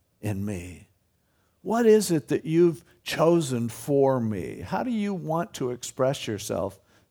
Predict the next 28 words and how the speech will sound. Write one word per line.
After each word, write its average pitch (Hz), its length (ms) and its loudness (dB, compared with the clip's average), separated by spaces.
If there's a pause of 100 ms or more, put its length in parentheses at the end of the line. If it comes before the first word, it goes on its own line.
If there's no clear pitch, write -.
through 117 360 -4
me?" 90 420 -10 (840)
In 135 140 -2
a 127 80 0
way 147 320 4
that 175 180 0
when 131 140 -4
people 123 300 -6
see 151 340 -2
me, 139 300 -2
they'll 101 220 -4
see 123 340 -6 (260)
life 95 640 -4
instead 98 360 -10
of 95 140 -12
walking 92 520 -8
death. 73 400 -14 (960)
Let's 82 200 -14
pray. - 320 -14 (1900)
Lord, 151 280 4
thanks 139 320 0
for 139 220 -2
your 123 240 0
word 117 540 0
and 104 140 -4
the 101 60 -8
truth 107 460 -4
of 95 340 -14